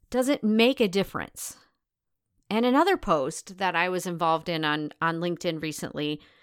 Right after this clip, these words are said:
questioned whether or not your messaging should start with why, but instead, shouldn't, shouldn't it start with what you do to serve those that you are, are working for, that it should address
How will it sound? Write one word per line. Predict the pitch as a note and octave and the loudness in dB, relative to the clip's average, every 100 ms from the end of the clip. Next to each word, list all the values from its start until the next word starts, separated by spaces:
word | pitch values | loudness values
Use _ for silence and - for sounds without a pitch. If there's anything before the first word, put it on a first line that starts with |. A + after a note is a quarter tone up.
| _ _ _ _ | _ _ _ _
questioned | - C#4 C#4+ E4 D4 | 2 2 2 -2 0
whether | G#3+ G#3+ G3+ F3+ | 4 4 4 0
or | F3 | 0
not | F3+ E3 - | 0 0 -2
your | - E3+ | -4 -4
messaging | E3 F#3+ A#3 F3 D#3 A#2 A#2 - | 0 0 0 -2 -4 -8 -10 -8
should | - D#3+ | -8 -8
start | - E3+ D#3 | -4 0 2
with | E3+ - | 0 -2
why, | D#3 C#3+ C3+ F#3 | 4 6 6 4
but | F#3 F#3+ | 2 0
instead, | F#3+ - B3 C#4+ F3+ E3+ | -2 -2 2 4 4 2
shouldn't, | - G3 - G3+ - - | -4 -6 -8 -8 -8 -12
shouldn't | - A#3 B3+ | -6 -4 -2
it | G3 - | -4 -6
start | - F3+ F3 F#3 | -8 -2 0 0
with | F3 E3 D3+ F3+ - _ _ _ | -2 -2 -2 -4 -12 _ _ _
what | E3 F#3 A#3 | -4 -2 0
you | A#3+ | -2
do | F#3+ E3+ E3 | 2 2 2
to | E3+ | -2
serve | G#3+ - - D#3+ D3+ D3+ F#3 - _ _ _ - | -6 -6 -2 0 0 -2 -4 -14 _ _ _ -10
those | D#3 D#3+ D#3 E3 | 0 2 2 0
that | F3 D#3 | -4 -4
you | D#3 D#3+ D#3+ D#3+ - | -2 -2 -2 -4 -4
are, | D#3 D#3 D#3 D3+ D#3+ - | -2 0 0 -4 -8 -4
are | E3 | -2
working | E3 C4+ D4+ | 0 0 0
for, | - - D#2+ D3+ | -2 -4 -6 0
that | D#3 | 0
it | E3 - | 0 -6
should | - G#3 | -6 -2
address | G#3 F3 F#3+ A3+ B3+ | -2 0 2 2 2